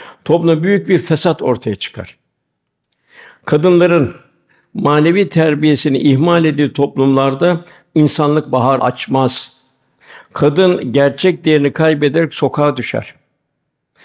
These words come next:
Bu ise bir pırlantanın çöp tenekesine atılması gibi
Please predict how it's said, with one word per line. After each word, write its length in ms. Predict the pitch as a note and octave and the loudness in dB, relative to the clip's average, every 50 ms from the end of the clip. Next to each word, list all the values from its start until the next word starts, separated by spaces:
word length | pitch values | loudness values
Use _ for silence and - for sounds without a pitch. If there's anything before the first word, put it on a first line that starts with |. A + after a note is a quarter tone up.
| - - - - _ - | -20 -20 -20 -20 _ -2
Bu 100 | F3 F3 | 0 2
ise 200 | E3+ F3+ E3+ D#3+ | 2 2 2 2
bir 200 | E3 D#3+ A#2+ - | 2 0 0 0
pırlantanın 560 | - D#3 D3+ D3+ E3+ F3+ E3+ E3 E3 E3 E3+ | 0 2 2 4 2 2 0 0 -2 -2 -2
çöp 320 | E3 - - F3+ F3 - | -2 -2 -2 -2 -2 0
tenekesine 480 | - F3 D#3+ D#3 D#3 - - D3 D#3 D#3 | 0 0 0 0 -2 -4 -4 -2 -2 0
atılması 560 | - C#3+ - - E3 D3+ D3+ D#3+ D3+ D#3+ F3 | 0 -2 -2 -2 -2 0 0 0 0 0 -2
gibi 280 | D#3 C#3+ C#3+ D#3+ D#3 | -2 0 0 -2 -2